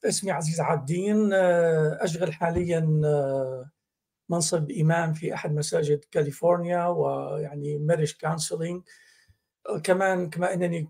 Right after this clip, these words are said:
عملت لمدة، آه، كبيرة في تدريس في سجون أمريكا،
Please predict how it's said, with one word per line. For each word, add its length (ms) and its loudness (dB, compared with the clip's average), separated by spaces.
عملت 440 0
لمدة، 840 4
آه، 680 2
كبيرة 440 0
في 440 -2
تدريس 840 -2
في 300 -6
سجون 800 -2
أمريكا، 600 0